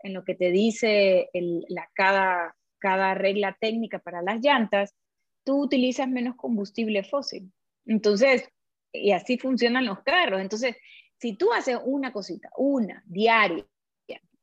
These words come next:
yo creo que hay, hay un cambio, hay un cambio, este, importante y que,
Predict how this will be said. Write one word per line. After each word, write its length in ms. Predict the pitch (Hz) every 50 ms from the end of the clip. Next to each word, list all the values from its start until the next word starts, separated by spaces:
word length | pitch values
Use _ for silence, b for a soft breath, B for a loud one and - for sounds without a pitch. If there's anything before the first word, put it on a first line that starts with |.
| _ _ _ -
yo 260 | 220 185 226 233 233
creo 440 | - 233 233 233 233 240 240 233 233
que 160 | - 202 196
hay, 400 | 185 190 196 196 196 196 190 - -
hay 240 | 190 185 185 185 190
un 100 | 196 190
cambio, 800 | - 196 190 185 185 185 190 190 190 190 190 185 185 175 - - -
hay 200 | 175 175 175 185
un 100 | 190 185
cambio, 600 | 202 190 190 185 185 196 196 190 185 185 - -
este, 320 | 185 175 _ - 196 - -
importante 720 | 208 196 196 190 196 196 196 - 262 262 254 226 202 208 190
y 180 | - 214 220
que, 240 | - 214 208 -